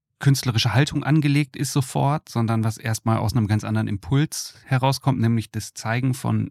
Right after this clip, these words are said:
etwas oder das Auseinandersetzen von Dingen, die in der Welt geschehen und diese auch möglichst so zu transportieren, dass sie konsumierbar sind und nicht per se einfach nur ein Gefühl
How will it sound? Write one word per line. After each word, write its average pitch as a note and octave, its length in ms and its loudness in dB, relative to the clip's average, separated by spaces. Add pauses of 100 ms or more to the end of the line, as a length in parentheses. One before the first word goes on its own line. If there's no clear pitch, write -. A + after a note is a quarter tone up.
etwas D#3 540 -2 (100)
oder A#2 220 0
das G#2 360 -6 (560)
Auseinandersetzen B2 840 2
von A#2 180 0
Dingen, B2 240 2
die A2+ 120 -2
in A2+ 80 0
der G#2 140 0
Welt A2 260 -2
geschehen D#3+ 680 0 (300)
und A#2+ 180 0
diese C#3+ 240 0
auch B2 160 -4
möglichst A#2+ 1120 2 (100)
so C#3 220 0
zu C3+ 140 -4
transportieren, A#2+ 640 -4
dass G#2+ 220 -2
sie G2+ 320 -6 (540)
konsumierbar B2 720 4
sind D3+ 460 0 (600)
und A#2 200 0
nicht C3 260 4
per B2+ 160 6
se A#2 160 -2
einfach A#2 200 2
nur A2+ 120 4
ein G#2+ 60 0
Gefühl B2 560 2